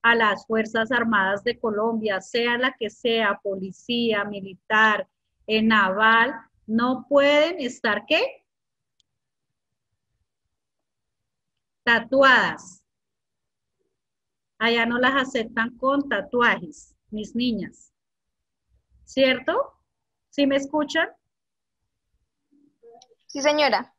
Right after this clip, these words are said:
Speaker 1: Bueno, ese es un tema muy importante que ustedes tienen que ir colocando en su proyecto de vida.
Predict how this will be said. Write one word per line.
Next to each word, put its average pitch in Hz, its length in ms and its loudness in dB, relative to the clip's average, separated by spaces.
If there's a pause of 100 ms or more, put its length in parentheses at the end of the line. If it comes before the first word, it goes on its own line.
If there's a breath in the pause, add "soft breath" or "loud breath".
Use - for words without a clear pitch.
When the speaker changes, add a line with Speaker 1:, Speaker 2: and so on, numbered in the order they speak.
(320)
Speaker 1:
Bueno, 202 540 -4 (600)
ese 262 160 2
es 269 80 -2
un 302 160 -4
tema 311 240 0
muy 311 160 -2
importante 285 520 -4
que 285 80 -8
ustedes 220 360 -8
tienen 247 320 -6
que 269 100 -4
ir 262 160 -6
colocando 254 560 -4
en 220 80 -10
su - 160 -10
proyecto 233 560 -8
de 233 160 -4
vida. 269 420 -4